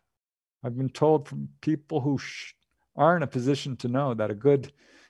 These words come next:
ten to twenty percent of what people think are E Ts is not. So, yeah, the whole cattle mutilations, I think, is something that really deserves a second look and more study before we conclude that, you know, this is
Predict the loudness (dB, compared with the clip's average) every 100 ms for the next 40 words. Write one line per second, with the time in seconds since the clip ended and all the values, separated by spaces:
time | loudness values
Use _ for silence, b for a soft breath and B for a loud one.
0 | b 0 2 2 -4 -6 -2 -2 -2 -6
1 | 0 0 0 -4 -8 -4 -4 -4 -10 -2
2 | 0 0 -6 -4 2 2 2 0 -2 -4
3 | _ -4 -4 -4 -4 0 2 0 -6 -20
4 | -20 _ _ _ _ _ _ _ _ _
5 | _ _ _ _ -20 -18 -6 -4 -2 -4
6 | -8 _ _ _ _ _ -2 0 2 -2
7 | -8 0 0 4 2 4 0 0 2 2
8 | 0 -4 -4 -4 -6 -8 -14 _ b b
9 | b b _ -8 -8 -2 -2 0 -2 -2
10 | 0 2 4 2 4 4 4 0 -12 -20
11 | _ _ -12 2 4 4 0 -2 0 -2
12 | 0 0 2 2 4 2 -2 -2 -2 -4
13 | -12 -14 -4 -2 -2 -4 -6 -12 -10 -10
14 | -12 -18